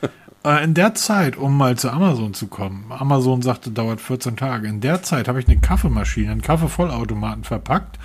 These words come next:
irgendwo hingeschickt und habe das Ding komplett repariert zurückbekommen. Aber Mediamarkt, also ich habe denen noch eine sehr, sehr lange E-Mail geschrieben. Auch da haben sie nicht drauf reagiert. Und dass mein Pixel jetzt mittlerweile seit irgendwie,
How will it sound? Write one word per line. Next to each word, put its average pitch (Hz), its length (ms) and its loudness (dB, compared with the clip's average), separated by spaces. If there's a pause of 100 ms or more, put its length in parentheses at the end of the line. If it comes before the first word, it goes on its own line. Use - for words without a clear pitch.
(380)
irgendwo 165 380 6
hingeschickt 160 580 0
und 131 80 -2
habe 147 120 0
das 139 140 -2
Ding 160 140 4
komplett 156 420 0
repariert 139 460 -2
zurückbekommen. 104 680 -6 (680)
Aber 113 580 0
Mediamarkt, 170 600 2
also 147 220 4
ich 139 180 2
habe 165 120 0
denen 156 140 4
noch 139 80 4
eine 131 180 4
sehr, 139 300 4
sehr 160 220 2
lange 131 220 0
E-Mail 151 360 0
geschrieben. 123 580 -4
Auch 113 200 -6
da 104 240 -2
haben 113 120 -4
sie 113 100 -4
nicht 113 180 -6
drauf 127 200 -6
reagiert. 156 460 -2 (540)
Und 185 160 4
dass 170 160 4
mein 147 160 4
Pixel 180 360 2
jetzt 139 220 0
mittlerweile 131 540 0
seit 127 200 -2
irgendwie, 123 560 2